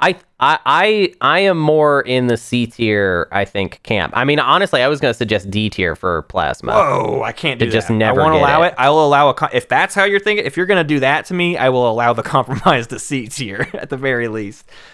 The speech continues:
Speaker 1: Yeah,
Speaker 2: I think
Speaker 1: I,
Speaker 2: it's B tier, but I, I get it.
Speaker 1: I just, I just think now, um, there's so, you know, we've, we've touched on this a couple times already in this conversation, but P O K has really changed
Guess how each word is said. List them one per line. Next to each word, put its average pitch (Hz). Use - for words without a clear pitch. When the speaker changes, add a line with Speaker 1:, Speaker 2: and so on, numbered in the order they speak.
Speaker 1:
Yeah, 123
Speaker 2:
I 185
think -
Speaker 1:
I, -
Speaker 2:
it's 147
B 143
tier, 156
but 123
I, 113
I 117
get 98
it. 82
Speaker 1:
I 156
just, 226
I 143
just 180
think 175
now, 123
um, 101
there's 113
so, 117
you 120
know, 113
we've, 120
we've 139
touched 185
on 147
this 113
a -
couple 110
times 98
already 107
in 95
this 92
conversation, 101
but 92
P 160
O 147
K 143
has 127
really 127
changed 120